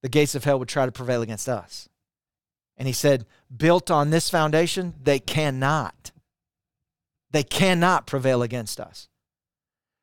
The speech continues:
Gates are defensive, holding back captive,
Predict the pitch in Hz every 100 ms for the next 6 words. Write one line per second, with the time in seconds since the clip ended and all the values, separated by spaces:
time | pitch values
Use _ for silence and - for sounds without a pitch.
0 | _ 185 185 - 170 156 - 196 214 247
1 | 214 _ _ - 180 185 180 175 190 -
2 | 202 214 233 214